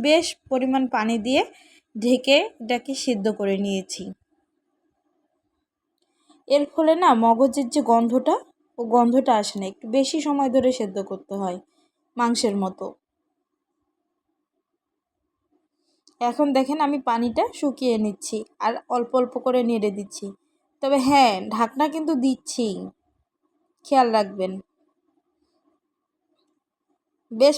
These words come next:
পানি টেনে গিয়েছে, দিয়ে দিলাম আরও কিছু কাঁচামরিচ আর কিছু গুঁড়া মশলা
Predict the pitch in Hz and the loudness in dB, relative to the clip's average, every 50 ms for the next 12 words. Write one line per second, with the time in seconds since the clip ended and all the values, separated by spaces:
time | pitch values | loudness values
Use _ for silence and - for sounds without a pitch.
0 | - - 269 269 285 269 262 302 285 277 285 277 254 285 277 277 277 - 311 320 | 2 2 2 2 2 0 0 0 0 2 0 0 2 4 4 2 2 2 0 0
1 | 392 403 - _ _ _ 247 240 226 254 254 254 220 262 269 285 339 415 - - | 0 -2 -8 _ _ _ -8 -2 2 4 4 4 4 2 2 2 0 0 0 2
2 | 240 226 226 262 262 - 262 254 - 302 302 247 - - 247 233 220 226 233 247 | 2 2 4 2 0 -2 -4 -4 -4 -2 -2 -2 -2 0 0 0 0 2 2 2
3 | 359 427 - - - - - - _ _ _ _ _ _ _ _ _ _ _ _ | 2 0 0 -4 -8 -10 -10 -14 _ _ _ _ _ _ _ _ _ _ _ _
4 | _ _ _ _ _ _ _ _ _ _ _ _ _ _ _ _ _ _ _ _ | _ _ _ _ _ _ _ _ _ _ _ _ _ _ _ _ _ _ _ _
5 | _ _ _ _ _ _ _ _ _ _ _ _ _ _ _ _ _ 349 339 359 | _ _ _ _ _ _ _ _ _ _ _ _ _ _ _ _ _ _ _ _
6 | _ _ _ _ _ _ _ _ _ _ _ _ _ _ _ - - 214 220 214 | _ _ _ _ _ _ _ _ _ _ _ _ _ _ _ 0 0 2 2 0
7 | 214 - - 233 - 302 247 240 262 269 262 247 247 254 247 - - | -2 -8 -12 -8 -6 -6 -2 2 4 4 6 6 4 0 0 -2 -2